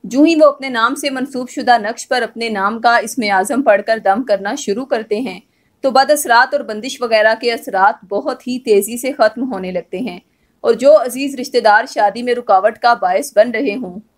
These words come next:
वो अल्लाह की रहमत से नक्शे मोहब्बत के ज़रिए से कायल हो जाते हैं। अगर आप भी पसंद की शादी के अधूरे ख्वाब को पूरा करना चाहते हैं,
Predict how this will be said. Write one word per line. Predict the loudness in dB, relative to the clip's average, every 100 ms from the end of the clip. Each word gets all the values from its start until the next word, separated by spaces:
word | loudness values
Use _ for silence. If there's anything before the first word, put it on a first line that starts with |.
| 2
वो | 4
अल्लाह | 4 2 0
की | 0 -2
रहमत | 0 -2 -4
से | -4 -4
नक्शे | -4 -2 -2
मोहब्बत | -2 -4 0 -2
के | -2 -2
ज़रिए | -2 -2 -4
से | -2 0
कायल | 0 0 -4
हो | -6
जाते | -6 -6 -8
हैं। | -10 -12 _ _ _ _ -2
अगर | 2 4
आप | 4 2
भी | -4
पसंद | -8 -6 -6
की | -6 -2
शादी | 2 2 0
के | 0 0
अधूरे | 2 2 2 2
ख्वाब | 2 2 0 -4
को | -4
पूरा | 0 0
करना | 0 -4 -4 -2
चाहते | -2 0 0
हैं, | 0 -2